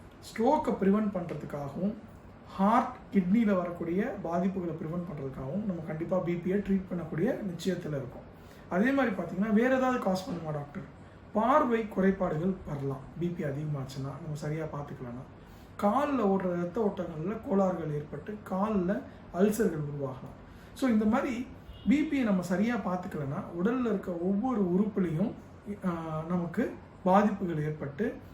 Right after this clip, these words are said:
அதனால உயிர் ஆபத்து கூட ஏற்படலாம், உயிரிழப்புகள் கூட ஏற்படலாம். நான் போன காணொளியில சொன்ன மாதிரி, ஒரு வருஷத்துக்கு பதினாறுல இருந்து பதினேழு லட்சம் மக்கள் இந்தியால மட்டும் ஹை, உயர் ரத்த அழுத்தத்து காரணத்தினால உயிரிழக்கிறாங்க.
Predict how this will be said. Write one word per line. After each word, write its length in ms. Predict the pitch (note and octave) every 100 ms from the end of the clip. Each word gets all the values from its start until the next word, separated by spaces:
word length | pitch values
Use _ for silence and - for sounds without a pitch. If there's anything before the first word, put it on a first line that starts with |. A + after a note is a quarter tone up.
| -
அதனால 380 | F#3+ F3+ F#3 B3
உயிர் 480 | - F#3+ A3+ D4+ D#4+
ஆபத்து 380 | A#3+ G3 F#3+ -
கூட 240 | F#3 C4
ஏற்படலாம், 640 | G#3+ D3+ C#3+ C3+ C3+ B2+ F#3
உயிரிழப்புகள் 560 | B3 A3 F#3+ F3 D#3+
கூட 140 | D#3+ F3
ஏற்படலாம். 440 | D3 C3+ B2+ B2+
நான் 160 | D3 D3+
போன 160 | G#3 G#3
காணொளியில 520 | G3+ G#3+ A3 G3+ F#3
சொன்ன 220 | F#3 F3 E3
மாதிரி, 240 | D#3+ A#3 - - - - -
ஒரு 160 | G#3 F#3
வருஷத்துக்கு 680 | F#3 F#3 A#3+ G#3 - C4+ - - - -
பதினாறுல 440 | F#3 A3 B3+ G#3+
இருந்து 200 | F3+ G3
பதினேழு 420 | A3 F3 G3 A3 G3+
லட்சம் 320 | F3 - D#3
மக்கள் 380 | D3+ - G#3 E3+ F3+
இந்தியால 260 | A3 A3+
மட்டும் 440 | F#3+ D#3+ D3+ A#3 - - - - - - E3+
ஹை, 280 | F#3+ C4
உயர் 560 | A#3 F#3 F#3 G3+ C4 D4+ - -
ரத்த 340 | E3+ F3+ -
அழுத்தத்து 440 | G3+ - E3 - E3
காரணத்தினால 680 | E3 E3 D#3+ D3+ G#3+ G3+
உயிரிழக்கிறாங்க. 640 | G#3 F#3 D3 C#3 B2+ B2